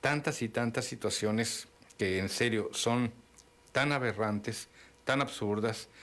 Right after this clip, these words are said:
tan faltas de sustento, y que lamentablemente, pues, lo que nos dejaron fue más, más casos de muertes, más casos de dolor, más casos relacionados con lo que viene a ser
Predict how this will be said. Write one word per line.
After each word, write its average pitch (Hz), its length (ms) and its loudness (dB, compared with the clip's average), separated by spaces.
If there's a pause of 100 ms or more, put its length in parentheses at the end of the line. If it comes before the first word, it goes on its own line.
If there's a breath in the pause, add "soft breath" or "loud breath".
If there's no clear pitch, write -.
(200 loud breath)
tan 127 160 2
faltas 139 420 0
de 123 80 -2
sustento, 131 720 -2 (380 loud breath)
y - 80 0
que - 140 0
lamentablemente, 156 640 2
pues, 135 200 -2
lo 120 120 0
que 117 80 -4
nos 117 160 0
dejaron 151 480 0
fue 156 360 2 (1000 loud breath)
más, 165 560 0
más 165 240 0
casos 143 400 -2
de 123 60 0
muertes, 117 640 0
más 151 320 0
casos 139 560 -2
de 107 240 0
dolor, 107 460 2 (340 loud breath)
más 139 240 0
casos - 560 -2 (140)
relacionados 117 760 0
con 139 320 0 (560 loud breath)
lo 104 160 -4
que - 80 -6
viene 123 220 2
a 113 40 0
ser 123 380 0